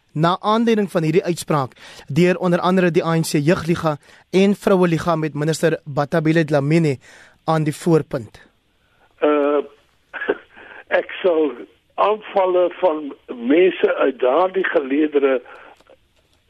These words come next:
Speaker 2: eh, ma-, met 'n knippie sout neem. Ek meen dit is mense wat nie begryp wat die regsproses werklik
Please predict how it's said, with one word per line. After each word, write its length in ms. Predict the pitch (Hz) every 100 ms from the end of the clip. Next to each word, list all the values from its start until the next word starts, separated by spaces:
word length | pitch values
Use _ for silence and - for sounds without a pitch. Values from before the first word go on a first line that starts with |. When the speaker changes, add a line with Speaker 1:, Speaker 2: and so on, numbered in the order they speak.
| _ _ -
Speaker 2:
eh, 200 | - - _ _ - - _
ma-, 380 | - 165 165 170 196
met 180 | 165 180
'n 100 | -
knippie 340 | 254 226 240
sout 460 | - - 226 220 -
neem. 380 | 214 233 247 226 _ - - - -
Ek 180 | 175 -
meen 360 | 147 160 196 202
dit 220 | 180 -
is 280 | 160 151 147
mense 480 | 147 160 165 - 165
wat 240 | 147 -
nie 160 | 175 180
begryp 640 | 170 151 - 180 175 - _ - - _
wat 180 | 131 143
die 160 | 147 139
regsproses 920 | 143 151 - - 147 127 - - - - - - - -
werklik 480 | 139 151 - 147